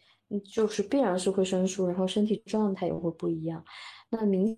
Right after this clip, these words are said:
想的话，就是你可以把它理解成它是思想的这个肌肉，嗯，那也是一样的道理。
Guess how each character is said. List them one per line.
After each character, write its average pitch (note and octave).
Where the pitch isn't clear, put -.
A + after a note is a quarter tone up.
想 G#3+
的 F3
话， F#3+
就 F#3
是 F#3
你 F3
可 G#3
以 G3
把 F#3+
它 F#3
理 F3+
解 F#3
成 F3+
它 F#3+
是 F3+
思 -
想 D#3
的 D3
这 E3
个 D#3+
肌 D#3+
肉， D#3+
嗯， F3+
那 G3
也 F#3
是 A#3
一 G3+
样 A3+
的 F#3
道 D#3
理。 -